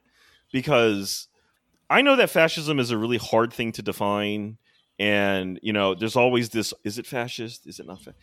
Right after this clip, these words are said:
I, I don't know. I, I'm not claiming to say that, uh, this is the definition, but for me, I think this is generally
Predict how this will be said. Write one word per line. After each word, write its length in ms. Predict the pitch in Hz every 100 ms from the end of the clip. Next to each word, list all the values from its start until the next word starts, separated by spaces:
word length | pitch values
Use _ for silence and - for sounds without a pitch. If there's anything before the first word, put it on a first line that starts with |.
| _ _ _ -
I, 200 | 190 - -
I 80 | 165
don't 120 | 170
know. 220 | 117 62 -
I, 140 | 135 139
I'm 180 | 139 156
not 240 | 180 175
claiming 440 | - 165 151 147
to 120 | 139 127
say 240 | 139 117
that, 380 | 110 98 92 - -
uh, 360 | 101 92 87 -
this 260 | 107 107 113
is 180 | 107 104
the 180 | 107 110
definition, 580 | 117 127 120 - 123
but 160 | 117 101
for 120 | 107
me, 240 | 101 110 104
I 100 | 95
think 320 | 110 92 - _ _ _ _ _
this 160 | 147 135
is 160 | 147
generally 840 | - 127 127 117 107 98 92 90